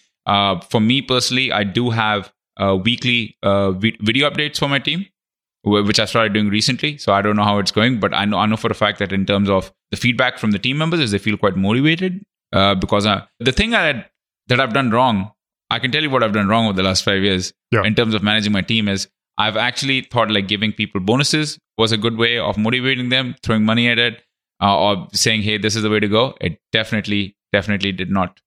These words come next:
Speaker 1: It's, it, it's not the way to go. What I found, which was interesting, which was the other way around, which is kinda sending somebody a personalized gift or a letter even.
Speaker 2: Yeah.
Speaker 1: Right? And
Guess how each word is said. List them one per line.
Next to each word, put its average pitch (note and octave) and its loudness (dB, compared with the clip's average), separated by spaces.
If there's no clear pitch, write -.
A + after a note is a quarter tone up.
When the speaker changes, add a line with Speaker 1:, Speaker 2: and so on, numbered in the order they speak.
Speaker 1:
It's, G2 -4
it, - -2
it's - -8
not G#2 0
the F#2+ -2
way E2+ 0
to E2+ -2
go. F2 -2
What A2+ 0
I A#2 0
found, C#3 0
which A#2 -4
was A2+ 0
interesting, B2+ -2
which A2 -2
was G#2+ -2
the G#2+ 2
other C#3+ 0
way B2+ 0
around, G2+ 0
which F#2+ -4
is G#2 -2
kinda G#2 -2
sending B2+ 0
somebody A2 -2
a G2+ -6
personalized G#2+ 0
gift C#3 -4
or F#2 0
a - 0
letter F#2+ 0
even. A3+ 0
Speaker 2:
Yeah. G2+ 0
Speaker 1:
Right? A#2+ 2
And G#2 0